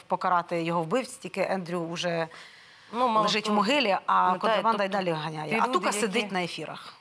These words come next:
Speaker 2: Так. Е, тобто ті люди, які боролися якраз з тим, щоб це припинити, а ви бачите зараз там останнім часом, ну, так само гумконвої з Росії, крім того, що везуть, е, як то кажуть, якусь гуманітарку людям,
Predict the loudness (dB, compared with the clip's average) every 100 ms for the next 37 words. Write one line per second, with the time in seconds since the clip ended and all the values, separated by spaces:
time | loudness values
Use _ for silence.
0 | _ -6 -6 -8 _ _ _ _ _ _
1 | -8 -6 -6 -8 -8 -6 -2 -2 -2 -2
2 | -4 -4 0 2 2 2 0 -2 0 -4
3 | -2 -4 -4 -6 -6 -4 -4 -2 0 0
4 | 0 -2 0 0 0 -2 -2 -4 -4 -4
5 | 0 0 -2 -4 -4 -4 -4 -4 -4 -2
6 | -2 -2 -4 -4 -2 0 2 2 0 0
7 | 0 -2 0 0 0 0 -4 -4 -4 -4
8 | -2 -4 -4 -4 -4 -4 -6 -6 -8 -8
9 | -10 -8 -8 -6 -4 -6 -6 -6 -6 -6
10 | -10 -6 -4 -4 -2 -2 -2 -6 -2 -2